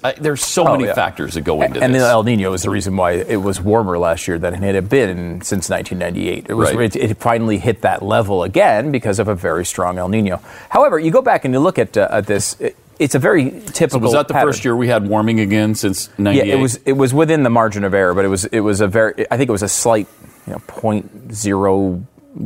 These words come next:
Speaker 2: three degrees warmer than nineteen ninety-eight
Speaker 1: Because there
Speaker 2: or
Speaker 1: had
Speaker 2: something
Speaker 1: been
Speaker 2: like
Speaker 1: a
Speaker 2: that.
Speaker 1: pause in warming.
Speaker 2: Yeah, but I mean, it, it's still, it still hasn't increased off of that. And again,
Speaker 1: Right.
Speaker 2: it dropped, it dropped
Speaker 1: Mm.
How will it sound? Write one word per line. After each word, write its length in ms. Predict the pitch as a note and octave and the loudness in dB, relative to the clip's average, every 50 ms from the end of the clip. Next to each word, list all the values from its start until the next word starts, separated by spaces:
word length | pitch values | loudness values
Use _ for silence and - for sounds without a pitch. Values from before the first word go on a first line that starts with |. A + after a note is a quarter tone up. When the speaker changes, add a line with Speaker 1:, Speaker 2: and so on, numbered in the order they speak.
| G#2+ G2+ | -8 -8
Speaker 2:
three 640 | - - - - G2 G2+ G2+ G#2 G2 F#2+ G2 G2+ G2+ | -10 -10 -6 -2 -2 0 0 2 2 2 2 0 0
degrees 680 | F#2+ G#2 F#2+ - F#2 F2+ G2 F#2+ F#2 F#2 F#2 F#2 F#2 G2 | 0 -2 -2 -2 -2 -2 0 0 0 0 0 -2 -2 -2
warmer 420 | F#2+ F#2 F#2 F#2+ F#2 F#2 F2+ F2+ | 0 0 0 0 0 -2 -2 -2
than 140 | E2+ F#2 F2+ | -2 -2 -2
nineteen 280 | F2+ F#2 F#2 - F#2 | -2 -4 -4 -4 -2
ninety-eight 120 | - A3+ - | -2 0 0
Speaker 1:
Because 200 | D3 B2 A2+ - | 0 0 2 2
there 120 | C3 B2 | 2 0
Speaker 2:
or 40 | G#2+ | 0
Speaker 1:
had 220 | - B2+ C3 C#3 | 0 0 0 0
Speaker 2:
something 60 | - - | 0 0
Speaker 1:
been 100 | G#2+ - | 0 0
Speaker 2:
like 80 | - F2+ | 0 -2
Speaker 1:
a 20 | |
Speaker 2:
that. 60 | - | -4
Speaker 1:
pause 440 | - A2+ G#2 F2+ E2 D2 C#2+ - - - - | -2 0 2 2 2 0 0 -4 -8 -8 -4
in 200 | G2 F2+ F#2 F2+ | -2 0 0 0
warming. 360 | F2 E2 C#2+ B1+ A1 G1+ - - - | 0 0 -2 -4 -6 -12 -10 -2 2
Speaker 2:
Yeah, 100 | - - | 2 2
but 120 | G3 A3+ | 2 2
I 40 | E3 | 2
mean, 120 | F3 F3 E3+ | 2 2 0
it, 140 | - - _ _ - | -2 -12 _ _ -2
it's 280 | C#3+ D3 - C#3 - | -2 -2 0 -2 -4
still, 240 | - - - A3+ - | -2 0 2 2 2
it 240 | - C3 - D3+ - | 2 0 -2 -2 -2
still 220 | - - C4 E3+ | 2 2 2 2
hasn't 300 | - - D#3 C3 B2+ A2+ | 4 2 -2 0 0 -4
increased 380 | G2+ G#2 - A#2 A2+ G2+ - - | -4 -4 -2 0 0 0 0 -2
off 160 | - - F#2 | -4 -4 -4
of 80 | F#2 G2 | -4 -2
that. 200 | G2 - - - | -2 -2 -2 0
And 100 | - C#3+ | 0 2
again, 160 | D3+ E3 A#3 G#3 | 4 4 4 4
Speaker 1:
Right. 80 | C#3 | 2
Speaker 2:
it 40 | C3 | 0
dropped, 380 | - - C#3+ D#3 D#3+ - - - - | 2 2 4 4 2 2 -2 -4 -4
it 140 | C#3 B2 A#2 | -2 -2 -2
dropped 460 | - B2 B2 B2+ B2 - - - | 0 2 2 2 2 0 -4 -16
Speaker 1:
Mm. 60 | - | -20